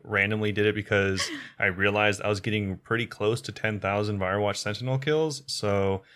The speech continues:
Speaker 1: over the two weeks, I killed ten thousand and eleven
Speaker 2: <laughs>
Speaker 1: Firewatch Sentinels
Speaker 2: Ridiculous.
Speaker 1: and made a video about it. So if you wanna go check it out, I just showed a little bit of the loot from
Speaker 2: I didn't
Speaker 1: and
Speaker 2: realize it was ten thousand and eleven. <laughs>
Speaker 1: Yeah, I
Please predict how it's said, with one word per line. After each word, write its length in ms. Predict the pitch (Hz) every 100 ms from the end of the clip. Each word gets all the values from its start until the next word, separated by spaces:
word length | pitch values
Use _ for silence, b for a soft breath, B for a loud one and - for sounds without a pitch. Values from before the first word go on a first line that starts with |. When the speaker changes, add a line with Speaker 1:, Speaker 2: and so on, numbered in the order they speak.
| b b _ -
Speaker 1:
over 160 | 120
the 100 | 127
two 160 | 120 135
weeks, 240 | 135 135
I 100 | 131 110
killed 280 | 123 110
ten 300 | - - 143
thousand 440 | 135 117 127 123 117
and 140 | 101
eleven 560 | 98 92 104 117 120 120
Speaker 2:
<laughs> 80 | 101
Speaker 1:
Firewatch 480 | 98 117 127 127 -
Sentinels 640 | - 127 139 143 156 143
Speaker 2:
Ridiculous. 440 | 226 - - 302 - -
Speaker 1:
and 240 | 117 107 107
made 120 | 107
a 60 |
video 280 | 95 95 95
about 220 | 92 92 95
it. 80 | 92
So 100 | 117
if 100 | 113
you 60 |
wanna 140 | 127 123
go 60 |
check 200 | 110 117 110
it 60 |
out, 200 | 107 104
I 60 | 98
just 340 | 98 - -
showed 320 | - 110 98 -
a 100 | 101
little 220 | 101 104
bit 80 | 98
of 100 | 90
the 60 | 92
loot 260 | 98 113
from 340 | - 110 110 107
Speaker 2:
I 40 |
didn't 160 | - 311
Speaker 1:
and 60 | 240
Speaker 2:
realize 240 | 226 220
it 40 | 208
was 100 | -
ten 200 | 240 214
thousand 240 | 190 214
and 140 | - 196
eleven. 600 | 180 180 190 180 202 277
<laughs> 40 | -
Speaker 1:
Yeah, 300 | 117 98 90
I 300 | 359 -